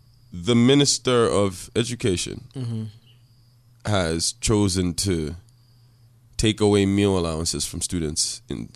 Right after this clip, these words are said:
Speaker 1: on, at C B U, which is the
Speaker 2: Yeah.
Speaker 1: univ-, the Copper, Copper Belt University.
Speaker 2: <clears throat> Yeah.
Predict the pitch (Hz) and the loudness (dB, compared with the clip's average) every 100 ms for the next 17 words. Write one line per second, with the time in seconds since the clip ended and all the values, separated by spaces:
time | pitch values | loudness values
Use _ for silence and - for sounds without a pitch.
0 | _ - 80 78 50 - 90 - - 87 | _ -12 -8 -8 -8 -6 -4 0 -2 -2
1 | 80 76 - _ 87 78 82 78 - - | -4 -6 -8 _ -10 -8 -4 -6 -6 -16
2 | _ _ - 135 104 - 90 82 82 - | _ _ -6 -6 -6 -6 -6 -6 -8 -8
3 | 82 - 90 87 80 85 - 87 85 82 | -8 -6 -4 -2 -4 -8 -4 -4 -2 -2
4 | 69 71 62 - - - - - 78 - | -2 -8 -8 -12 -12 -12 -8 -4 -4 -2
5 | 123 107 | -4 -6